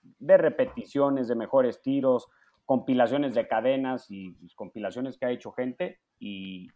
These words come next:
y casi que cada vez que veo uno nuevo me, me emociono más, ¿no? Eh, de ver de las cosas que sigue siendo capaz, todavía hoy, que, que, que ya no es ningún joven, todavía las cosas que, que, que sigue logrando, y creo que una de las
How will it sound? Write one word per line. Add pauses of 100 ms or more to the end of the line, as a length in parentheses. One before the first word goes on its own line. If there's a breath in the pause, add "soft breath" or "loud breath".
(160)
y
casi
que
cada
vez
que
veo (360)
uno
nuevo
me,
me
emociono
más,
¿no? (240)
Eh,
de
ver
de
las
cosas
que (400)
sigue
siendo
capaz, (160)
todavía
hoy, (200)
que,
que,
que
ya
no
es
ningún
joven,
todavía
las
cosas (480)
que,
que,
que
sigue
logrando, (600)
y
creo
que (200)
una
de
las